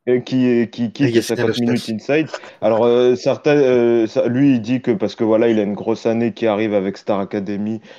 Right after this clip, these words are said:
Speaker 1: et The Voice, mais selon le Parisien, c'est plus, euh, une volonté de la chaîne de le pousser un peu à la sortie pour, euh, euh, un peu répondre aux critiques de la chaîne en disant que voilà, il y a peu de femmes,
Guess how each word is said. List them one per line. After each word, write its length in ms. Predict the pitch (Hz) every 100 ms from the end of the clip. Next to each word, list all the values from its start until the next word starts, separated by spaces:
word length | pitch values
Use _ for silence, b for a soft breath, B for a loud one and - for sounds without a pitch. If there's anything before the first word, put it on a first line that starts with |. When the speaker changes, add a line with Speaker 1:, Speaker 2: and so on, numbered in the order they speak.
| B
Speaker 1:
et 120 | 98
The 120 | 92 107
Voice, 380 | 95 139 143
mais 100 | 113
selon 240 | 104 113 107
le 80 | 101
Parisien, 420 | 104 101 98 127
c'est 180 | - 98
plus, 380 | - 123 117
euh, 160 | 113 113
une 120 | 110
volonté 500 | 95 107 107 101 113
de 80 | 101
la 120 | 104
chaîne 280 | 95 113 110
de 180 | 98 92 B - -
le 120 | 98
pousser 320 | - 107 -
un 140 | 110 101
peu 160 | 107
à 40 | 101
la 120 | 95
sortie 400 | - - 127 123
pour, 280 | - 104 98
euh, 200 | 98 92 B B
euh, 460 | 92 95 92 90 87
un 60 | 95
peu 140 | 123
répondre 420 | 110 101 117 104
aux 40 | 101
critiques 520 | - 98 - 120 90
de 100 | 104
la 400 | 98 92 90 87
chaîne 260 | - 107
en 60 | 104
disant 340 | 90 90 107 101
que 100 | 98
voilà, 320 | 87 92 101
il 80 | 95
y 40 |
a 60 | 85
peu 180 | 107
de 80 | 104
femmes, 380 | - 107 101